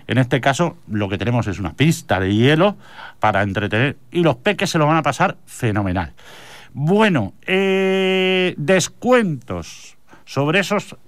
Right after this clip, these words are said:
cinco euros de los que hemos hablado por media hora va a haber prácticamente para todo el mundo. Eh, la Asociación de Comercio y también de Hostelería va a tener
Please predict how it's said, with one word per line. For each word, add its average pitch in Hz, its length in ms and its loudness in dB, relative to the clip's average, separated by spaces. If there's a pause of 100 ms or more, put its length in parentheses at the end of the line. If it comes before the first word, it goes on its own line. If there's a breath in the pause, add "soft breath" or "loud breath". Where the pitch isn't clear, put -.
(200)
cinco 196 560 2
euros 151 640 0 (380 soft breath)
de 117 80 -2
los 143 160 2
que 160 100 0
hemos 165 220 0
hablado 156 380 2
por 120 180 -4
media 165 300 4
hora 185 160 4
va 151 100 2
a - 20 2
haber 120 220 -2 (340 soft breath)
prácticamente 170 540 -2
para 131 220 2
todo 131 200 0
el 92 80 -2
mundo. 82 380 -6 (360 loud breath)
Eh, 143 840 0 (360)
la 143 680 4
Asociación 151 640 -4
de 143 1300 0
Comercio 135 420 0
y - 20 -4
también 120 260 0
de 135 80 2
Hostelería 123 640 0 (440 soft breath)
va 127 200 2
a 160 60 2
tener 139 420 2